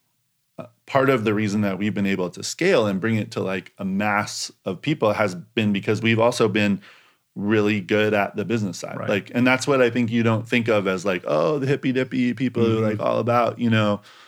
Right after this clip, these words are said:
Speaker 1: saunas and, like, you know,
Speaker 2: <laughs>
Speaker 1: yoga.
Speaker 2: Yeah.
Speaker 1: Th-, that you, you, then it's like they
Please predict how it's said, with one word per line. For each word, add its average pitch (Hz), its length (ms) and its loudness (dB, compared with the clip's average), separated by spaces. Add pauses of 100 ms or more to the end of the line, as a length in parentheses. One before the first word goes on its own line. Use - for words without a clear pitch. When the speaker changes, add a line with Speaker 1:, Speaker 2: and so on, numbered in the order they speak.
(180)
Speaker 1:
saunas 110 680 2
and, 98 420 2 (220)
like, 101 460 -2 (240)
you 104 160 -2
know, 92 400 0
Speaker 2:
<laughs> - 100 -4
Speaker 1:
yoga. 113 720 4 (220)
Speaker 2:
Yeah. 65 320 -4
Speaker 1:
Th-, 110 160 2
that 120 380 2
you, 120 180 4
you, 123 300 4
then 127 340 2
it's 117 200 2
like 110 260 2
they 113 460 4